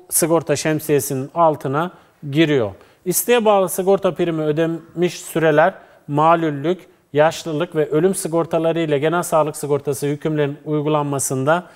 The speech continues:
dikkate alınıyor arkadaşlar. Yer açısından uygulama alanına bakacak olursak, iş yeri sigortalı sayılanların maddi olan ve olmayan unsurlar ile,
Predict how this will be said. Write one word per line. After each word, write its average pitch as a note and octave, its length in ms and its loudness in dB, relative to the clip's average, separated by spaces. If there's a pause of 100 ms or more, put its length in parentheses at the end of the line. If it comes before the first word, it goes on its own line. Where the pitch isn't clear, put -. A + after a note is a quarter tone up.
(460)
dikkate D#3+ 720 -2 (520)
alınıyor D3+ 500 0
arkadaşlar. A2 720 -4 (1500)
Yer F#3 340 6
açısından F3+ 840 2 (200)
uygulama E3+ 560 4
alanına D#3+ 360 0
bakacak D#3 480 0
olursak, D#3+ 640 2
iş G3 280 -2
yeri F3+ 220 4
sigortalı F#3+ 500 2
sayılanların D#3+ 600 2
maddi D#3+ 460 0
olan F#3 360 2 (200)
ve D#3+ 260 0
olmayan E3+ 520 2 (100)
unsurlar E3+ 580 0
ile, E3 380 0